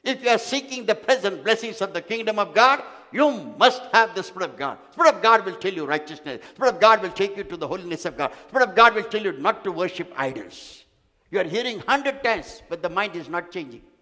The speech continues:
Ways are not changing. Understanding is not coming to you. Why? You are not connected to the kingdom of God. You are afraid about society. You are afraid about people. But you are not afraid about God, who is able to destroy our soul as well as body.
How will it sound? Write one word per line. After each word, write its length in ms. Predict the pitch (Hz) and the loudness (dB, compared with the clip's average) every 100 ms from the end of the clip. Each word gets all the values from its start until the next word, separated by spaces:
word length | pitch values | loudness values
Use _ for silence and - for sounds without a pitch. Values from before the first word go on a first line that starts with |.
| _ _ - | _ _ 2
Ways 300 | 202 214 185 | 6 6 6
are 80 | 190 | 0
not 200 | 196 - | -2 -2
changing. 320 | 185 139 - _ _ _ - | -8 -8 -16 _ _ _ 0
Understanding 480 | 220 - 208 208 | 2 2 -2 -4
is 140 | 185 143 | -6 -4
not 180 | 190 - | -6 -4
coming 260 | 190 175 | -6 -6
to 80 | - | -12
you. 140 | 160 123 | -12 -10
Why? 420 | 104 214 240 226 - - | -2 0 0 -6 -16 -8
You 80 | 202 | -4
are 40 | 220 | -2
not 220 | 247 - | -2 -2
connected 480 | 247 254 - 254 - | -4 -4 -6 -6 -8
to 80 | |
the 120 | 214 220 | -8 -8
kingdom 420 | 262 269 247 240 | -8 -8 -6 -6
of 160 | 220 | -2
God. 280 | 220 285 233 - - _ _ _ _ _ _ _ _ _ _ - | 0 0 -2 -8 -20 _ _ _ _ _ _ _ _ _ _ -2
You 80 | |
are 60 | 247 | 0
afraid 280 | 240 262 277 | 0 2 4
about 300 | 269 254 254 | 4 2 -2
society. 480 | 247 269 277 269 151 | -10 -4 -4 -6 -4
You 100 | 220 | 0
are 60 | |
afraid 240 | 247 254 254 | 0 0 -2
about 320 | 254 254 254 | 2 0 0
people. 320 | 285 277 208 - _ _ _ | -6 -6 -10 -12 _ _ _
But 120 | 233 | -2
you 80 | 233 | 0
are 60 | 247 | 2
not 220 | 269 262 | 2 0
afraid 220 | 254 269 | -2 -2
about 260 | 262 247 208 | 0 -2 0
God, 180 | 254 190 | 0 0
who 120 | 226 | -2
is 120 | 214 | 0
able 200 | 240 240 | 0 0
to 120 | 226 | -10
destroy 360 | 208 220 - 240 | -12 -12 -8 -4
our 200 | 226 208 | -4 -6
soul 440 | - 262 277 269 - | -4 0 0 -2 -4
as 140 | 226 | -2
well 140 | 240 | 0
as 120 | 262 214 | 0 0
body. 360 | 285 285 214 | 0 0 -4